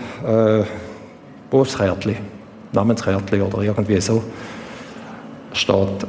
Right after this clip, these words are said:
Seelsorger. Und es gibt Leute, die glauben allen Ernstes, ich sei ihren Seelsorger. Gibt's?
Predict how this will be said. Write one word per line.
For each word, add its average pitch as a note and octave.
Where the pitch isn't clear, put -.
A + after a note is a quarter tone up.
Seelsorger. F2+
Und A#2+
es -
gibt B2+
Leute, B2+
die A#2
glauben B2+
allen C3+
Ernstes, A#2+
ich C3
sei A2+
ihren A2
Seelsorger. F#2
Gibt's? A#2